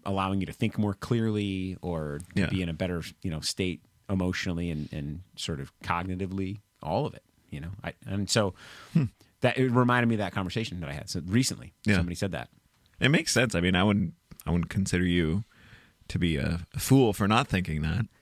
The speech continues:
Speaker 1: Well, thank you.
Speaker 2: 'Cause, like, I mean, it's, yeah, they don't, well, they don't seem, like, big enough, really, unless you have, like,
Speaker 1: Right.
Speaker 2: a large, <laughs> some sort of, I don't know, some sort of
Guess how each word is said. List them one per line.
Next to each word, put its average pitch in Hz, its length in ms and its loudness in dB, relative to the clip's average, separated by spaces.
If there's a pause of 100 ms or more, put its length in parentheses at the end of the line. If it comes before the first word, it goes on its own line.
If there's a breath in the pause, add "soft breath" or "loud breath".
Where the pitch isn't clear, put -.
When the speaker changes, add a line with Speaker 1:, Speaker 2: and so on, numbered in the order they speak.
(380 soft breath)
Speaker 1:
Well, 214 100 2
thank 139 220 -2
you. 123 80 4
Speaker 2:
'Cause, 95 80 2
like, 87 320 2 (360)
I 82 80 0
mean, 82 180 2
it's, - 340 -6 (640 soft breath)
yeah, 85 220 4
they 95 120 2
don't, 104 200 4 (360 loud breath)
well, 143 100 4
they 165 100 8
don't 165 200 2
seem, 135 180 4
like, 95 360 2 (720)
big 131 200 8
enough, 76 420 -6 (420 soft breath)
really, 85 420 2 (520)
unless 87 260 2
you 87 60 4
have, 139 80 4
like, 139 180 4
Speaker 1:
Right. 76 40 -8
Speaker 2:
a 80 120 -4
large, 90 580 2 (100)
<laughs> - 640 -12
some - 220 -2
sort 87 200 2
of, 73 180 -2
I - 60 -2
don't 85 120 0
know, - 160 -2 (880 loud breath)
some 151 100 -2
sort 82 180 0
of - 280 -6